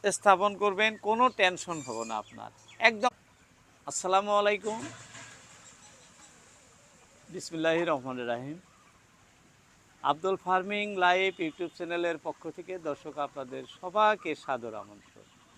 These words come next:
আশা করি সবাই ভালো আছেন,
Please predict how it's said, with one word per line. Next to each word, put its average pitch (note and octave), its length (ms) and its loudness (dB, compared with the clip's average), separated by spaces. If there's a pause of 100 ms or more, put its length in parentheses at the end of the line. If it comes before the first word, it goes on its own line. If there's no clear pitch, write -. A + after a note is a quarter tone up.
(1120)
আশা D#3 260 -4
করি D#3 260 0
সবাই C#3+ 360 0
ভালো C#3 240 -4
আছেন, F3+ 360 -8